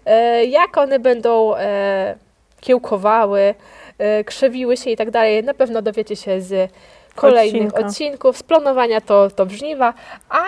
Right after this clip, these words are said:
Speaker 1: teraz skupimy się na siewie. Więc co, zapraszamy was na nowy odcinek.
Speaker 2: Na naszym kanale.
Speaker 1: Tak. I właśnie w tle widzicie naszego tatę, który aktualnie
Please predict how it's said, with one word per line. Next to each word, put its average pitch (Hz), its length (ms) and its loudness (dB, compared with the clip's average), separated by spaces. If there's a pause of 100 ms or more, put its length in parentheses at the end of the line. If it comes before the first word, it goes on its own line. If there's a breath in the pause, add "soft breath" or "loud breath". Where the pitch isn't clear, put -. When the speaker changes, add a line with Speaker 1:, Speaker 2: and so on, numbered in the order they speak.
(140)
Speaker 1:
teraz 240 300 2
skupimy 226 420 -12
się - 180 -8
na 185 280 -6 (560 loud breath)
siewie. - 480 -16 (220)
Więc 349 220 -10
co, 208 160 -4
zapraszamy 311 440 -2
was 208 220 0
na 180 80 -8
nowy 359 200 -4
odcinek. 208 560 -8 (340)
Speaker 2:
Na 247 240 -6
naszym 190 360 -8
kanale. 247 500 -6 (260)
Speaker 1:
Tak. 170 160 -14 (960)
I 277 120 -4
właśnie 233 440 -2
w 208 60 -12 (180)
tle 226 240 0
widzicie 202 400 -10
naszego 196 440 -6
tatę, 240 320 -4
który 220 260 -6
aktualnie 208 680 -4